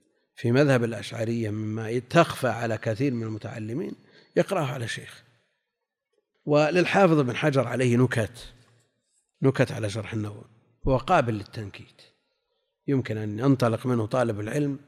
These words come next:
ويجعله مثل ما قلنا مدار يدور عليه بالنسبة لصحيح مسلم، وينقل ما في الشروح، وينقل أيضا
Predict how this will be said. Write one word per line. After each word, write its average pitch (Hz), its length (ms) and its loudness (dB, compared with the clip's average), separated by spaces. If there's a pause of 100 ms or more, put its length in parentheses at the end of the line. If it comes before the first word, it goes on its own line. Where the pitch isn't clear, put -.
(720)
ويجعله 127 840 0
مثل 135 240 0
ما 110 140 0
قلنا 101 400 -12 (240)
مدار 110 380 -2
يدور 110 280 -2
عليه 107 360 -2 (760)
بالنسبة 113 300 0
لصحيح 104 460 -8
مسلم، 160 500 -2 (580)
وينقل 127 640 2
ما 113 180 -4
في 98 60 -12
الشروح، 127 520 -4
وينقل 127 400 2
أيضا 135 500 -4